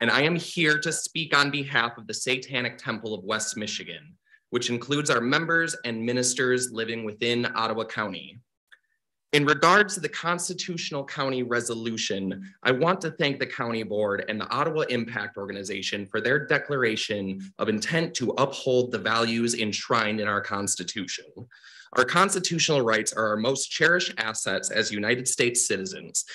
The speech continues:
and even more so as Satanists. The First Amendment states that Congress shall make no law respecting the establishment of religion, nor restrict the free exercise thereof. This establishment clause is the driving force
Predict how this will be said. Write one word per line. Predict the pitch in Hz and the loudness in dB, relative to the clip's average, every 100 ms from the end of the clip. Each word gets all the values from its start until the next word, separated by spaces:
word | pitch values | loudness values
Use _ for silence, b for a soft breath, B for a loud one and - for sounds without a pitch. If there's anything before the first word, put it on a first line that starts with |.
| B | B
and | - 123 127 | 0 0 2
even | 185 196 185 | 6 6 8
more | 147 123 | 6 6
so | 117 123 113 113 117 - 117 | 4 4 4 2 0 -6 -2
as | 110 - | 0 0
Satanists. | - 98 98 82 - - - - _ _ _ _ _ | -2 -4 -6 -6 0 0 0 -6 _ _ _ _ _
The | 120 | 2
First | 120 156 - | 6 4 6
Amendment | 175 139 117 107 104 | 4 2 2 0 -2
states | - 110 107 | 0 0 0
that | 107 - | -4 -4
Congress | - 143 156 175 | -2 0 0 0
shall | - 107 | 0 0
make | 104 107 | -2 -2
no | 107 113 | 2 4
law | 123 107 98 92 95 - - | 4 2 -2 -4 -8 -14 -6
respecting | 98 - 110 - 107 | -4 -2 -2 -2 -4
the | 101 | -4
establishment | - 127 135 139 156 156 | 2 2 2 0 0 -2
of | 151 | -2
religion, | 151 110 107 101 98 95 B _ | 0 0 0 -2 -2 -8 B _
nor | 107 107 113 123 | 0 2 4 4
restrict | 151 - 117 - | 4 4 2 0
the | 107 - | -4 -4
free | 110 110 | 0 0
exercise | 104 - 107 113 104 104 | 0 0 0 0 0 0
thereof. | - 104 98 87 - - B B _ _ _ _ _ _ _ _ _ - | 2 2 2 -2 -8 -10 B B _ _ _ _ _ _ _ _ _ -2
This | 120 123 | 0 2
establishment | - 143 156 170 190 180 | 4 6 6 4 0 0
clause | - 147 120 117 110 - | 0 0 2 2 0 -6
is | 113 | -8
the | - | -6
driving | 92 110 110 123 143 | -2 0 2 2 0
force | 127 104 98 98 | 2 4 4 2